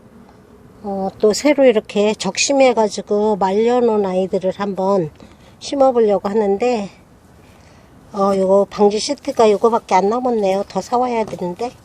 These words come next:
좀 삽목판이 지금 <laughs> 아홉 개나 있어가지고. 어, 요거 말고 우선은 요거가 깔망인데요. 깔망을 제가 사용했던 거예요.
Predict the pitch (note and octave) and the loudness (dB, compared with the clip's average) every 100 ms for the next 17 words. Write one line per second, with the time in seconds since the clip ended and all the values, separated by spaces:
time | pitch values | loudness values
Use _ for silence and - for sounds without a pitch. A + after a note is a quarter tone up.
0 | - - - - - - - - G3 - | -20 -20 -20 -20 -20 -20 -20 -10 -8 -2
1 | B3 B3 - G#3+ F#3+ F3+ - - G3 E3+ | 0 0 0 0 2 2 0 0 2 4
2 | G3+ - A3 F#3 F3 - E3+ D#3+ - A#3+ | 2 2 0 0 -2 -6 -8 -12 -8 -8
3 | C4+ _ - - - - - G#3+ A#3+ C#4+ | -10 _ -20 -20 -18 -12 2 4 4 4
4 | A#3+ A3 C#4+ C#4+ F#3+ G3 G#3 C4+ C#4+ B3 | 2 2 4 2 2 -2 -4 -2 -2 0
5 | C4 C4 - - - - _ - - - | 0 -2 -4 -18 -20 -20 _ -20 -20 -20
6 | - _ _ _ _ - - - - - | -20 _ _ _ _ -20 -20 -20 -20 -10
7 | G#3+ A3 A#3+ A3+ A3 A#3 F3+ - - - | -2 0 0 0 -2 -4 -8 -14 -14 -14
8 | - - - - - - - - - - | -14 -16 -20 -16 -14 -14 -16 -20 -18 -18
9 | - - - - - - C#4+ D#4 D#4 C#4+ | -16 -16 -16 -20 -14 -2 0 2 2 2
10 | A3+ G3 G3 A3 G3 - - - - - | 2 0 -2 -2 -6 -12 -20 -20 -20 -20
11 | - _ - - - - - - C4+ C#4+ | -20 _ -20 -20 -20 -20 -18 -6 -4 -2
12 | C4+ B3+ A#3+ A#3+ A#3+ A#3+ G#3+ G#3 G3 C#4 | -2 -2 0 2 2 0 -6 -6 -6 -4
13 | C#4+ C4 D4+ - D#4 C#4 A3+ G3 G#3 C4+ | -2 -2 -4 -6 -8 -2 0 0 -2 -4